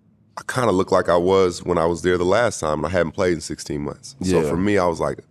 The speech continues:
Speaker 1: I still show I could hoop at forty.
Speaker 2: Yeah.
Speaker 1: You know what I mean? It was almost, like, gratifying in that way.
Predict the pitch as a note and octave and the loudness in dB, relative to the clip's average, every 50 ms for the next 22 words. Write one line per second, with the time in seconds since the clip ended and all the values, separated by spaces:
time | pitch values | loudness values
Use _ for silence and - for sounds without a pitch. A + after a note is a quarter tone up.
0 | _ _ _ _ - - - - - - F#2 - - F2 F2 E2+ E2+ - F#2 G#2+ | _ _ _ _ -14 -12 -12 -8 -8 -8 -8 -6 -4 -4 -4 -4 -4 -4 -4 -4
1 | A2 - - - - - A#2+ A2+ D#2+ C#2+ - - _ - - E2+ D#2+ C2+ - - | -4 -4 -8 -10 -8 -6 -2 -2 -2 -4 -6 -14 _ -12 -6 -4 -4 -2 -4 -4
2 | G2 G#2 G#2 G2+ G2+ G2+ G2+ G2+ G2 F#2+ F2+ F2 E2 F#2+ F2+ F2+ F2+ F2 - - | -4 -2 0 0 2 2 0 0 2 2 2 0 2 0 0 0 -2 -4 -6 -6
3 | - D#2 - F2 F2+ E2+ D#2+ D#2 - D#2+ D2+ D#2 D2 D2 D#2 D#2 D2+ C2+ C2+ D2+ | -6 -4 0 2 2 2 2 0 -2 -2 -2 -2 -2 -4 -4 -2 -2 -2 -2 -2
4 | D#2+ D#2 D2 | -2 -2 -2